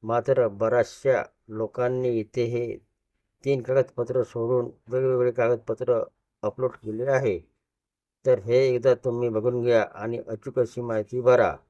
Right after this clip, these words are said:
कारण चुका दुरुस्त करण्यासाठी फक्त एकच वेळा तुम्हाला ऑप्शन दिला जाणार आहे. यानंतर तुम्हाला चुका दुरुस्त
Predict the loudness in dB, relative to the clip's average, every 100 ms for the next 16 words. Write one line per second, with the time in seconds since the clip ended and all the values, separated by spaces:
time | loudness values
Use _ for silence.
0 | _ _ _ -8 0 4 4 2 -6 -10
1 | -2 2 2 0 -6 -2 0 0 0 0
2 | 0 -6 -8 -12 -14 -18 -18 _ -4 -4
3 | -4 -4 -2 0 2 2 2 -2 -2 -2
4 | -2 -6 -10 -6 -4 -2 -2 -2 0 2
5 | 0 0 2 2 0 -4 _ _ _ _
6 | -6 -2 0 -2 0 0 0 -4 -2 0
7 | 0 -2 -6 -2 -2 -2 -10 -6